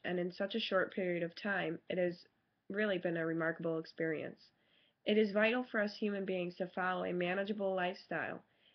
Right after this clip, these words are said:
in order to create routine environment for ourselves to accomplish our goals. Speci-, specifically in business, it is important to understand that when you allow yourself to be managed by others whom are more qualified and experienced in the field,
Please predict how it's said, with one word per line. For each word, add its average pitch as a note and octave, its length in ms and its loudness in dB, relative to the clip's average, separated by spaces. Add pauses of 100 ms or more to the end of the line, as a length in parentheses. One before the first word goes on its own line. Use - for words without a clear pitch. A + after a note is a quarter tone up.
(100)
in G#3 100 0
order G#3 220 4
to A#3 140 -2
create G#3 420 0
routine G#3 440 0
environment G3 540 -2
for F#3 100 2
ourselves E3+ 480 -2
to F#3 120 -2
accomplish F3+ 500 -2
our F3+ 120 2
goals. - 480 -2 (720)
Speci-, G#3+ 420 -2 (220)
specifically A3 1000 0 (520)
in G3+ 160 0
business, F#3 640 -2 (720)
it G#3 100 4
is G#3+ 140 4
important A#3 640 0
to B3+ 100 -2
understand G3 760 0 (120)
that F#3+ 160 2
when G#3+ 120 4
you G#3 120 2
allow G3+ 200 2
yourself A#3 420 0
to - 100 -18
be F#3+ 100 0
managed F3+ 380 -2
by F3 140 0
others G3+ 380 2
whom G#3 180 0
are F#3 160 2
more F#3+ 280 -2
qualified G#3 720 -2
and F#3+ 120 -4
experienced F#3+ 640 -4
in G3 100 -2
the F#3+ 160 -6
field, F#3+ 300 0